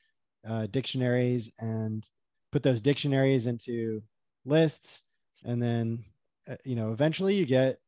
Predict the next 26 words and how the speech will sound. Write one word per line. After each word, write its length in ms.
you 140
get 280
something 300
like 140
this. 340
So 160
this 200
is, 180
uh, 280
hopefully 480
it's 120
gonna 140
win, 320
but 340
I 60
might, 280
I 60
might 180
lose 180
this 220
one. 160
We'll 100
see. 340
I 60
think 180
I'm, 220